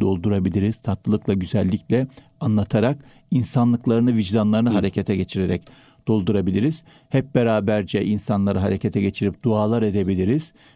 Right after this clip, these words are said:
Speaker 1: Bütün bir ilin, bütün bir ilçenin, bütün bir köyün,
Speaker 2: Ya.
Speaker 1: bütün bir mahallenin, bütün bir evin bu, e, ha-, e, heyecanla, bu aşkla,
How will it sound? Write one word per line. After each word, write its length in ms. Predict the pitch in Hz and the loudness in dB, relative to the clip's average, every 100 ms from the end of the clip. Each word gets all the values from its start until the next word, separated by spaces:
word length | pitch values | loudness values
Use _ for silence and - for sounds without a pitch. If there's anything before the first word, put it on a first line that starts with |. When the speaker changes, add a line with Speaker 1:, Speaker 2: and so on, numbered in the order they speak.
| - | -6
Speaker 1:
Bütün 400 | 117 - 160 123 | -4 0 0 2
bir 160 | 110 95 | 2 0
ilin, 400 | 117 101 98 123 - - | 0 2 2 0 -4 -8
bütün 340 | - 139 123 | -2 2 2
bir 100 | 107 | 2
ilçenin, 680 | - 107 101 113 98 117 101 | 0 -2 0 0 2 2 0
bütün 280 | 98 139 120 | 0 0 2
bir 120 | 110 | 0
köyün, 380 | 92 107 98 117 | 0 0 2 2
Speaker 2:
Ya. 140 | 107 | 0
Speaker 1:
bütün 280 | 98 143 123 | -2 0 2
bir 80 | 107 | 2
mahallenin, 600 | 101 98 98 95 104 117 | 2 2 2 2 2 0
bütün 280 | 104 120 113 | 0 0 2
bir 160 | 98 - | 0 0
evin 380 | 107 123 165 - - - - - _ - | 2 2 0 -4 -16 -20 -20 -20 _ -4
bu, 420 | 117 147 135 - - - - _ - | 0 2 0 -4 -12 -20 -20 _ -8
e, 40 | - | -6
ha-, 200 | 92 104 - | -4 -4 0
e, 360 | 107 104 104 101 | 0 2 2 2
heyecanla, 840 | 110 117 107 139 131 101 90 90 | 2 2 0 0 2 2 0 0
bu 240 | 127 139 - | 0 -2 -2
aşkla, 540 | 131 - - 104 120 | -2 -2 -4 -2 -2